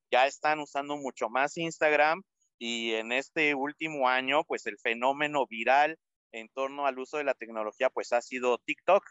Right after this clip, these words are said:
Entonces, si nosotros como instituciones nos quedamos en el Facebook y, y bueno, pues somos víctimas de eso, ¿no? Ya estamos, los tránsitos generacionales en los últimos,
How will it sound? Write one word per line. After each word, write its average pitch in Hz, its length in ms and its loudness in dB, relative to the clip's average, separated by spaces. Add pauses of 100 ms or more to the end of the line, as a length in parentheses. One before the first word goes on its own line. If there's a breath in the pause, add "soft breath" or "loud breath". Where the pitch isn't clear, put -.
(100)
Entonces, 165 680 2 (220)
si 139 140 -4
nosotros 185 440 2
como 160 220 0
instituciones 147 840 0
nos 117 160 -4
quedamos 151 500 2
en 131 100 -4
el 123 140 -4
Facebook 151 540 0
y, 110 640 -4 (320)
y 113 280 2
bueno, 151 360 4 (600)
pues 104 320 -8
somos 147 380 0
víctimas 151 560 0
de 156 100 4
eso, 175 260 2
¿no? 175 220 2
Ya 151 220 4
estamos, 156 600 -4 (300)
los 117 240 -4
tránsitos 175 500 -2
generacionales 131 920 -2
en 131 140 -6
los 113 160 -6
últimos, 139 680 0